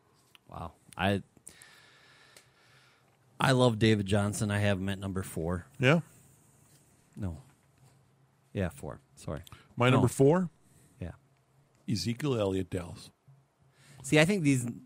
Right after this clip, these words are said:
Speaker 1: these next four
Speaker 2: Are kinda toss-ups?
Speaker 1: are kinda toss-ups. Even though I think
Speaker 2: Okay.
Speaker 1: Alvin Kamara is gonna be, he's pretty high on your list?
Speaker 2: Yeah.
Speaker 1: Okay.
Speaker 2: Ezekiel Elliott, Dallas. The love affair with this guy is still nuts. I don't get it.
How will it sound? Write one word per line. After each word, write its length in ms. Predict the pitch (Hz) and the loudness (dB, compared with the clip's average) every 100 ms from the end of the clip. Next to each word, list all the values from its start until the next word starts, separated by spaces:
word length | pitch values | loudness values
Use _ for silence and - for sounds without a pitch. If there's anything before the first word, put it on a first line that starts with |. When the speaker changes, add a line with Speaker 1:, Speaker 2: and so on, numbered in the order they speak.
| _ | _
Speaker 1:
these 200 | 117 113 | 0 2
next 220 | 113 123 - | 4 2 0
four 440 | 117 104 101 90 - - | 2 4 4 2 -6 -12
Speaker 2:
Are 160 | 113 - _ _ _ | -12 -12 _ _ _
kinda 220 | 113 117 127 | -4 -4 -2
toss-ups? 500 | 131 135 143 156 - - | -2 -2 -4 -10 -12 -8
Speaker 1:
are 100 | 95 | -8
kinda 280 | - 98 | -6 -8
toss-ups. 600 | 92 80 80 76 - - - | -6 -10 -10 -14 -18 -18 0
Even 180 | 135 135 | 2 4
though 60 | 117 | 4
I 80 | |
think 240 | 104 - 107 | 2 0 0
Speaker 2:
Okay. 60 | |
Speaker 1:
Alvin 220 | 104 98 98 | 2 0 -2
Kamara 280 | 101 101 | -2 -2
is 120 | 98 92 | -2 -4
gonna 160 | 90 | -6
be, 340 | 90 87 87 - _ _ _ _ _ _ _ _ _ _ _ _ _ _ | -6 -6 -8 -12 _ _ _ _ _ _ _ _ _ _ _ _ _ _
he's 520 | - 104 98 90 - - | -6 -4 -4 -6 -14 -10
pretty 180 | - 92 | -6 -4
high 280 | 82 85 98 | -4 -4 -2
on 140 | 110 | -4
your 240 | 110 110 110 - | -4 -4 -6 -10
list? 340 | 110 113 - - | -8 -8 -8 -2
Speaker 2:
Yeah. 140 | 127 - _ _ | -2 -2 _ _
Speaker 1:
Okay. 200 | 95 - - - _ _ - | -14 -14 -18 -20 _ _ -6
Speaker 2:
Ezekiel 380 | 117 156 160 156 | -2 0 4 6
Elliott, 340 | 139 135 123 | 6 6 4
Dallas. 340 | 113 110 101 - | 4 2 0 -2
The 120 | 120 | 2
love 200 | 147 165 | 4 2
affair 280 | 143 175 156 | 2 2 2
with 100 | 147 | 0
this 140 | 143 | -2
guy 240 | - 151 | 2 6
is 160 | 143 113 | 6 4
still 260 | - 139 131 | 2 2 4
nuts. 420 | 117 90 - - _ _ _ | 2 -2 -6 -14 _ _ _
I 100 | 107 | 2
don't 160 | 107 107 | 2 2
get 180 | 98 | -2
it. 180 | 87 - | -2 -8